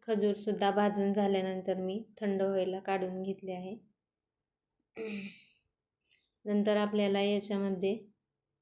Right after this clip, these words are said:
नाचणीचं पीठ भाजून घ्यायचं आहे. तर इथे नाचणीच्या पिठाऐवजी आप-, तुम्ही गव्हाचं पीठ किंवा शिंगाड्याचं पीठ वापरू शकता.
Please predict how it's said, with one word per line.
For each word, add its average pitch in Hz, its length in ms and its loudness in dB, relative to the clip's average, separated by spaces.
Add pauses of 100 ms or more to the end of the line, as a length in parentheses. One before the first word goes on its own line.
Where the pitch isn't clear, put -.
(1500)
नाचणीचं 208 600 2
पीठ 208 300 2
भाजून 196 460 0
घ्यायचं 196 360 0
आहे. 185 260 -4 (2500)
तर 196 140 0
इथे 214 260 4
नाचणीच्या 208 640 2
पिठाऐवजी 202 680 2
आप-, - 440 -6
तुम्ही 196 260 2
गव्हाचं 202 440 0
पीठ 196 200 2 (140)
किंवा 196 300 -2 (680)
शिंगाड्याचं 190 640 0
पीठ 190 320 0
वापरू 190 400 -2
शकता. 190 460 -8